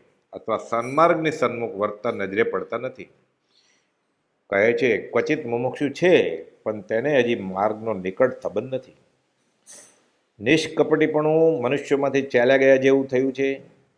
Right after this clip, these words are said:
સન્માર્ગનો એક અંશ અને તેનો શતાંશ પણ તે કોઈ આગળ દ્રષ્ટિએ પડતો નથી.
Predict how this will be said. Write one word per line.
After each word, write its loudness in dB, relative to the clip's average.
સન્માર્ગનો 0
એક 2
અંશ 0
અને -4
તેનો -6
શતાંશ -2
પણ -2
તે -10
કોઈ 6
આગળ 4
દ્રષ્ટિએ 0
પડતો -6
નથી. -16